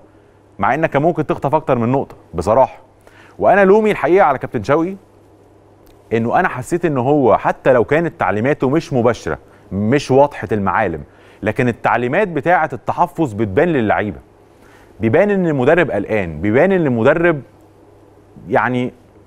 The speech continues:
آه، ت-، خلوا بالكوا ونرجع ونقفل ونعمل، بتوصل للعيبه. التعليمات حتى لو جت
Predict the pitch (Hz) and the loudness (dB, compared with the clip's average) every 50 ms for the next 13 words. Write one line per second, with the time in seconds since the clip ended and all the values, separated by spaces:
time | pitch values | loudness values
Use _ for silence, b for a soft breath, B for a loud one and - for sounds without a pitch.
0 | - - - - - - - - - - - 73 92 120 135 139 135 135 135 139 | -20 -20 -20 -20 -20 -20 -20 -20 -20 -20 -14 -6 -2 0 2 2 2 2 2 2
1 | 135 - - 151 147 147 143 143 139 135 120 135 156 160 156 - 143 156 156 135 | 0 2 2 4 4 6 6 6 4 4 2 0 0 2 2 4 4 2 0 0
2 | - 160 156 151 147 151 147 147 147 147 156 165 160 143 147 151 139 147 147 147 | -2 0 2 2 4 6 6 4 4 2 2 0 0 2 0 0 0 0 -2 -4
3 | 151 143 175 165 - - 160 156 156 151 156 160 175 165 151 165 165 156 - - | -4 -4 -4 -4 -2 -2 -2 0 0 2 2 0 0 0 0 -2 -2 -2 -4 -6
4 | - - _ _ _ - _ _ _ - 98 101 117 160 180 165 - 156 131 120 | -14 -20 _ _ _ -20 _ _ _ -12 -6 -2 2 2 2 2 2 2 2 2
5 | 110 101 95 98 117 107 71 - - _ _ _ _ _ _ _ - - - 98 | 2 2 2 0 0 -4 -8 -14 -18 _ _ _ _ _ _ _ -20 -16 -16 -12
6 | - - 117 104 113 117 123 147 180 185 - - 160 165 - - 139 120 107 101 | -6 -2 -2 0 0 0 0 0 -2 -2 -2 -2 -4 -4 -2 -2 0 0 0 0
7 | 95 87 127 143 | 0 2 2 2